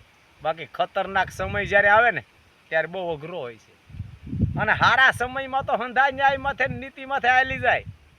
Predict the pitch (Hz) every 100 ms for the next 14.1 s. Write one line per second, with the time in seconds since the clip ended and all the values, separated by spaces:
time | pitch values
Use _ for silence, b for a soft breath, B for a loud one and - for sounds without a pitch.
0 | - - - - - - 185 - - 165
1 | - 208 214 220 175 170 202 202 - 208
2 | 220 208 214 240 185 _ _ _ 185 226
3 | 196 202 208 208 214 185 202 233 247 127
4 | _ _ _ _ _ _ - 180 175 214
5 | 190 147 160 131 135 _ _ _ _ _
6 | _ _ _ _ - 160 233 254 254 254
7 | 262 254 262 240 240 247 254 233 214 240
8 | 233 240 214 208 220 233 240 233 226 202
9 | 202 220 220 214 214 202 196 196 208 208
10 | 214 180 208 214 - 214 220 220 247 135
11 | _ _ _ _ _ _ - 185 208 208
12 | 214 220 202 170 214 - 220 196 220 320
13 | 320 240 - 247 214 202 214 160 147 113
14 | 104